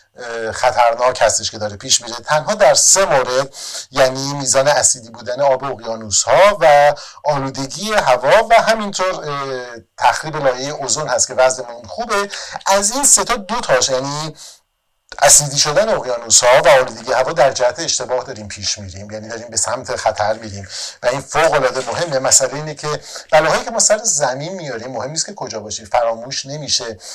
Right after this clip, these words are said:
و ما، اه، زمین اون رو به یاد میاره و واکنش نشون می‌ده. به همین دلیل هم مهمه. به علا-، به نظر می‌رسه ما الان در روی رسیدیم که حداقل در یکی از این پارامترها، یعنی گرمایش زمین، واقعاً دیگه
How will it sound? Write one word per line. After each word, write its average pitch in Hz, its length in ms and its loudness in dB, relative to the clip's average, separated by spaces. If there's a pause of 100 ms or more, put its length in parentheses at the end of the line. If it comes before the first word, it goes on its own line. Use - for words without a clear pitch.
(180)
و 139 80 4
ما، 151 140 4
اه، 131 680 2
زمین 139 360 -2
اون 147 100 -8
رو 147 80 -4
به 139 120 -6
یاد 139 300 4
میاره 107 340 -6
و 113 200 2 (200)
واکنش 127 520 -2
نشون 107 240 -8
می‌ده. 101 300 -14 (640)
به 156 100 4
همین 196 260 2
دلیل 139 260 -2
هم 139 100 2
مهمه. 131 380 -4
به 120 120 2
علا-، 117 200 4
به 131 140 -2
نظر 123 220 2
می‌رسه 131 200 -2
ما 123 100 -2
الان 123 140 -4
در 127 120 -8
روی 123 180 -10
رسیدیم 131 240 -2
که 139 60 2
حداقل 120 260 0
در 120 180 -2
یکی 135 280 -4
از - 100 -4
این - 100 -14
پارامترها، 104 440 -4
یعنی 127 160 -8
گرمایش 107 560 -6
زمین، 110 560 -8 (340)
واقعاً 151 360 4
دیگه 180 240 -6